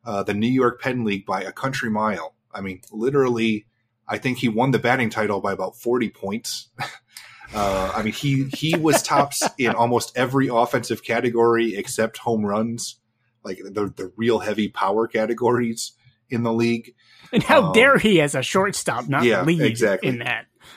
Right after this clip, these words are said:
Speaker 1: And, and he's, he's starting to hit a few home runs. He's got three or four now. So, uh,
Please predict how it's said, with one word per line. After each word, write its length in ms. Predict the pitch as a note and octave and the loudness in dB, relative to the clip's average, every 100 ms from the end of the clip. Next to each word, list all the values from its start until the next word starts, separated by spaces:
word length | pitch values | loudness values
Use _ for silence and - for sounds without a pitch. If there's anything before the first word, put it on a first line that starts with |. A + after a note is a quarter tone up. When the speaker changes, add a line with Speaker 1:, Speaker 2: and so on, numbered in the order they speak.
| - - | -14 -6
Speaker 1:
And, 180 | A#2+ A#2+ | -6 -4
and 80 | B2 | -4
he's, 320 | C#3 F3 - - | -2 -2 -4 -6
he's 260 | A2 F#3 | -4 -2
starting 300 | - C3 A#3 | 0 0 0
to 80 | F3+ | 0
hit 120 | G2+ | -2
a 80 | G2+ | -4
few 200 | - G2 | -6 -6
home 180 | F#2 F2+ | -6 -6
runs. 160 | F2+ G#2+ | -10 -8
He's 140 | G#2+ | -6
got 260 | - G#3 - | -4 -6 -6
three 140 | G#3 | -6
or 80 | F2+ | -6
four 220 | - C#3+ | -6 -6
now. 220 | G#2 F#2 - _ - - - | -6 -8 -16 _ -20 -20 -20
So, 400 | - G#2+ F#2+ F#2+ _ | -10 -6 -4 -6 _
uh, 380 | - F#2+ F2+ - | -10 -8 -8 -10